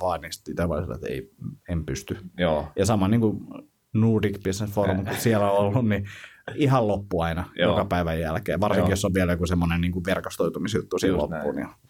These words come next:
Speaker 1: huhhuh,
Speaker 2: Joo.
Speaker 1: rankkaa touhua.
Speaker 2: <laughs> Kyllä, joo. Ja tota, Rob Wolf juttelee paljon kanssa tosta samasta jutusta tai samantyyppisestä jutusta, kun siltä kysytään,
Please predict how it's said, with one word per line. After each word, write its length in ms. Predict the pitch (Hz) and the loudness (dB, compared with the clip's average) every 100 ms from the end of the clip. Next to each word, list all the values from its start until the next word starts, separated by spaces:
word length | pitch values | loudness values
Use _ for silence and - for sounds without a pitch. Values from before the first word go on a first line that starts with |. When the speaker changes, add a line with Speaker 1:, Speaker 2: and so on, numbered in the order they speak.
| - | -2
Speaker 1:
huhhuh, 480 | 110 104 69 - - - | -2 0 -4 -6 -10 -4
Speaker 2:
Joo. 120 | 87 | 2
Speaker 1:
rankkaa 320 | 90 90 98 82 | 2 2 0 -2
touhua. 360 | 67 80 - - - 110 | -2 -6 -6 -4 0 0
Speaker 2:
<laughs> 240 | 123 - | 0 0
Kyllä, 340 | 175 85 85 - - - - | 0 0 -2 -4 -16 -20 -2
joo. 320 | 110 92 76 - _ - _ | 0 0 -2 -8 _ -20 _
Ja 100 | 90 | 0
tota, 380 | 92 90 95 71 - _ _ - - - - - - - - | 0 2 0 -2 -8 _ _ -18 -18 -20 -20 -20 -20 -20 -8
Rob 240 | - 107 95 | 0 0 2
Wolf 380 | 107 - - | 2 2 0
juttelee 380 | - - 87 82 | -4 -4 -2 -2
paljon 280 | 85 85 78 | 2 2 2
kanssa 240 | 78 80 | 0 -4
tosta 180 | - - | -4 -2
samasta 340 | 85 80 78 80 | 0 0 -2 -4
jutusta 180 | 76 | -2
tai 120 | - 76 | -2 0
samantyyppisestä 640 | 87 78 82 - - 87 | 2 2 0 -2 -4 -2
jutusta, 300 | 82 82 - | -2 -2 -6
kun 80 | - | -6
siltä 200 | 90 - | -6 -2
kysytään, 480 | 87 82 73 67 | -2 0 0 0